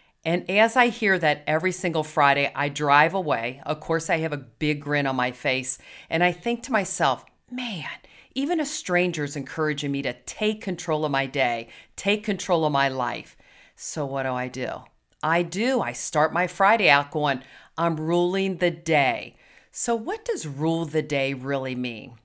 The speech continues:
Well, it's to set a standard. It's to set a standard or guides of behavior that we need to do to take control of our day. And let me ask you a question.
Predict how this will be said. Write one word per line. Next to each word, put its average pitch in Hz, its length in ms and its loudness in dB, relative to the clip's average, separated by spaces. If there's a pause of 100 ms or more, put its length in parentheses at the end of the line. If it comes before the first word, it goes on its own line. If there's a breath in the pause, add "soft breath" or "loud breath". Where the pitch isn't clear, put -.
Well, 190 220 -2
it's 214 180 -4
to 220 120 -4
set 254 380 -2
a 277 60 0
standard. 143 720 -4 (320 loud breath)
It's 175 240 -6
to 190 80 -4
set 240 260 2
a 247 60 -2
standard 196 440 -2
or 151 120 -2
guides 156 480 0
of 151 160 -6
behavior 165 720 -2
that 139 300 2
we 180 220 -4
need 180 340 -4
to 185 120 -4
do 127 500 -4 (300 loud breath)
to 175 100 -4
take 170 420 -4
control 151 540 -2
of 147 100 -2
our 151 160 4
day. 151 520 2 (360 soft breath)
And 170 200 -8
let 196 120 -6
me 196 200 -6
ask 185 240 -8
you 175 40 -4
a 170 40 -6
question. 165 560 -4